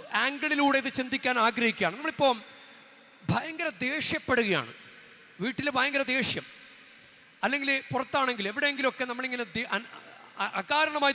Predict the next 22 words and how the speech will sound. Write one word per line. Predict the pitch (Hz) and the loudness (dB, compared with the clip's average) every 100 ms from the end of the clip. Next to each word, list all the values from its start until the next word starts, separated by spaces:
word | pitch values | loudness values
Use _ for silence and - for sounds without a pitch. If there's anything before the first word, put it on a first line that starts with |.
| 262 | 2
ദേഷ്യപ്പെടുകയാണെങ്കിൽ | 254 254 233 220 185 165 147 170 269 - - - - - - - - - 254 | 0 0 0 2 2 2 0 -2 -2 -8 -20 -20 -20 -20 -20 -20 -20 -4 0
അത് | 302 294 269 | 2 2 2
ദേഷ്യം | 294 - 311 302 - | 2 0 -2 -4 -4
ഫേസ് | 240 294 262 311 | -4 0 0 2
ചെയ്യുന്നയാൾക്ക് | 302 285 254 202 226 - 214 220 | 2 2 4 4 2 0 0 2
ഉള്ളിലൊരു | 240 285 262 233 - | 2 4 4 2 2
സങ്കടം | 196 233 285 262 | 0 0 2 4
ഉണ്ടാവും, | 185 175 220 - - - - - - - - - 220 | 6 4 4 -4 -20 -20 -20 -20 -20 -20 -20 -4 0
അവർ | 277 247 220 - 247 | 4 4 2 0 2
പ്രകടിപ്പിക്കാത്തൊരു | 262 320 339 - 330 302 285 269 233 | 2 4 2 2 2 4 6 6 4
ദേഷ്യം | 208 - 180 | 2 2 -2
ഉണ്ടാവും. | 135 110 - - - - - - - - - - | -4 -8 -10 -18 -20 -20 -20 -20 -20 -20 -14 -2
അവർ | 240 - | 0 2
പ്രകടിപ്പിക്കുകയല്ല, | 262 302 - 285 185 - | 2 2 0 -2 -2 -2
പെട്ടെന്ന് | 226 269 277 240 | -4 -2 -2 0
പ്രകടിപ്പിക്കുക, | 254 240 196 202 | 0 0 0 0
അവരുടെ | 240 285 247 | 2 4 4
ഉള്ളിലൊരു | 277 247 208 254 - - - | 4 4 4 0 -12 -20 -4
അരിശമുണ്ടാവും. | - 277 254 214 131 104 - - - - - - - - - | -2 0 -2 -2 -4 -6 -10 -20 -20 -20 -20 -20 -20 -4 -2
അത് | 262 220 | 0 0
നമുക്ക് | 208 208 156 | -2 -2 -2
നല്ലതല്ല, | 160 160 117 | -2 -2 -2